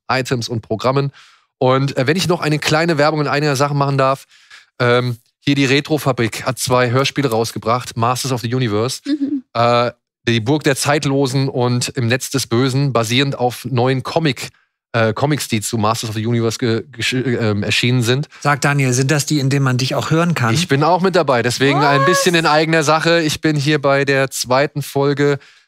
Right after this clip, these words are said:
Speaker 1: bin ich einer der Wächter von Lord Stratos, zusammen mit Sean David. Und deswegen wollte ich das hier mal vorstellen. Es, wie gesagt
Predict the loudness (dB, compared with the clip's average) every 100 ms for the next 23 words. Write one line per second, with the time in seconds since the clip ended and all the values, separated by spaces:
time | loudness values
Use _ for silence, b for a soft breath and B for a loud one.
0 | _ -2 -2 0 0 0 0 0 2 0
1 | 0 -2 2 0 0 -2 0 0 0 -2
2 | -4 -4 0 0 0 0 -2 -6 b b
3 | b -8 0 0 2 0 0 0 2 2
4 | 2 0 -2 -2 0 0 2 0 0 -2
5 | -2 -2 -2 0 0 0 0 2 0 -2
6 | -2 0 0 -2 -6 B B B -4 -2
7 | -2 -6 _ _ _ _ -2 0 2 2
8 | -2